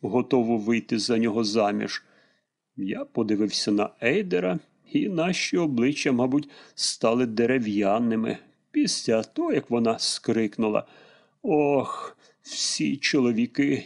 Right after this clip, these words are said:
тільки й знають, що вимагати доказів.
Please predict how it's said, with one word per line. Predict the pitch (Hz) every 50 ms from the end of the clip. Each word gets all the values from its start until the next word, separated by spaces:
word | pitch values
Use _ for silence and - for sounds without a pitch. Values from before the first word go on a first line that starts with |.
| - -
тільки | - 151 147 - 139 - - 151
й | 135 123
знають, | 113 107 113 113 - - 226 226 208 160 - - _
що | - - - - 139
вимагати | 113 117 120 120 120 107 120 120 117 - 120
доказів. | 104 107 107 113 113 110 107 - 120 107 95 101 110 107 -